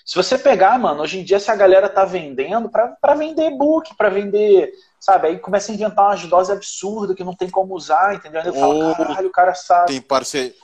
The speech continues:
Speaker 2: tem aquela parceria que ganha trinta por cento do laboratório, que a gente sabe que existe
Speaker 1: É,
Speaker 2: por aí.
Speaker 1: tem muito isso também. O cara passa dois
Speaker 2: Aí
Speaker 1: meses
Speaker 2: pensa, "Eu vou fazer
Speaker 1: manipulado.
Speaker 2: o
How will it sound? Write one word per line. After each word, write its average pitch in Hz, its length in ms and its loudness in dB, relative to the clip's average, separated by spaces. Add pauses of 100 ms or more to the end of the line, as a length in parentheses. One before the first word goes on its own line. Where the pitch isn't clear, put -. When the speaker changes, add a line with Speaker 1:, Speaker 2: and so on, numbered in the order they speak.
(200)
Speaker 2:
tem 123 120 -10
aquela 120 220 -8
parceria 127 480 -8
que 123 60 -20
ganha 120 180 -10
trinta 123 280 -16
por 117 180 -12
cento 113 300 -12
do 110 40 -8
laboratório, 107 840 -6
que - 100 -20
a 95 40 -20
gente - 100 -16
sabe - 240 -10
que - 100 -20
existe - 140 0
Speaker 1:
É, 226 580 8
Speaker 2:
por 214 80 2
aí. 226 80 -6
Speaker 1:
tem 202 220 0
muito 226 280 -8
isso 214 240 -8
também. 190 380 -4
O 165 80 -10
cara 180 240 2
passa 190 320 0
dois 190 240 4
Speaker 2:
Aí 131 60 -4
Speaker 1:
meses 143 240 0
Speaker 2:
pensa, 143 100 2
"Eu 127 160 0
vou 185 160 2
fazer 180 280 8
Speaker 1:
manipulado. 190 100 -2
Speaker 2:
o - 20 -18